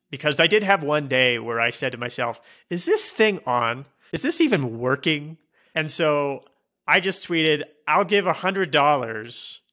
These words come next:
to one random person who retweets this within the next hour. And I'll just Venmo you a hundred dollars." Just like, "I'll, I'll invest a hundred dollars in finding out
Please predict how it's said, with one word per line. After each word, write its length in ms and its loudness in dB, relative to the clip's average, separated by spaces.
to 160 -4
one 260 2
random 300 2
person 400 -6
who 180 -10
retweets 520 -8
this 380 -8
within 220 -18
the 140 -12
next 320 -8
hour. 420 -6
And 560 0
I'll 200 -2
just 200 -10
Venmo 480 2
you 300 -2
a 80 -2
hundred 300 -4
dollars." 600 -8
Just 160 -10
like, 120 2
"I'll, 140 2
I'll 160 -2
invest 400 2
a 60 -2
hundred 240 -2
dollars 380 0
in 80 -12
finding 380 -10
out 260 -10